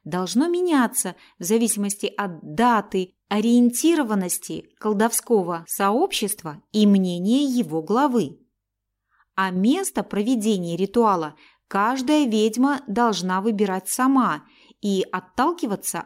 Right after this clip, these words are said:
от цели, которую преследует. Например, порчи, заговоры на смерть и сковывающие ритуалы проводятся на кладбище.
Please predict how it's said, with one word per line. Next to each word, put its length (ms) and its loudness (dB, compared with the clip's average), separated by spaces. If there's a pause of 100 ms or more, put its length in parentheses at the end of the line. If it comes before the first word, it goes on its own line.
от 260 -8
цели, 600 -2 (500)
которую 440 -2
преследует. 760 -4 (800)
Например, 680 0 (540)
порчи, 760 -2 (380)
заговоры 720 0
на 200 0
смерть 760 -4 (320)
и 420 -4
сковывающие 1300 -2
ритуалы 600 -4 (380)
проводятся 600 0
на 120 2
кладбище. 760 -4